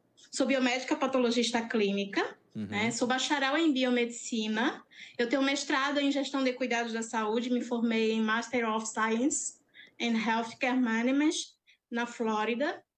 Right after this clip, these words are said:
Speaker 1: Tenho pós-graduação em docência de nível superior, análises clínicas, microbiologia e gestão hospitalar.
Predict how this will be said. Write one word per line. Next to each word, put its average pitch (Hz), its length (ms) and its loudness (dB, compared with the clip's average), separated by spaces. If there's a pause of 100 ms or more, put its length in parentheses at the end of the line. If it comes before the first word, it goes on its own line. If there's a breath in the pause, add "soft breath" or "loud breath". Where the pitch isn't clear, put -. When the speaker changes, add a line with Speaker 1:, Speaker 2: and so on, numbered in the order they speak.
(340 loud breath)
Speaker 1:
Tenho 294 220 2
pós-graduação 269 840 2
em 247 80 4
docência 269 480 2
de 247 100 2
nível 233 240 2
superior, 233 800 0 (240)
análises 254 680 0
clínicas, 247 640 2
microbiologia 269 1200 2
e 285 40 0
gestão 277 360 0
hospitalar. - 640 -4